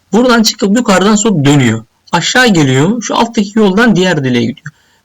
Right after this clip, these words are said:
Böyle devam ediyor. Aynı çalışma prensibiyle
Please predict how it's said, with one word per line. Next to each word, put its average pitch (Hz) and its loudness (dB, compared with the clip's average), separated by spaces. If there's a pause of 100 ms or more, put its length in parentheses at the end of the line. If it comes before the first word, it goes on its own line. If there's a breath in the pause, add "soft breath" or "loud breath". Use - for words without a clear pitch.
Böyle 220 2
devam 240 0
ediyor. 190 0
Aynı 262 2
çalışma 220 0
prensibiyle 220 0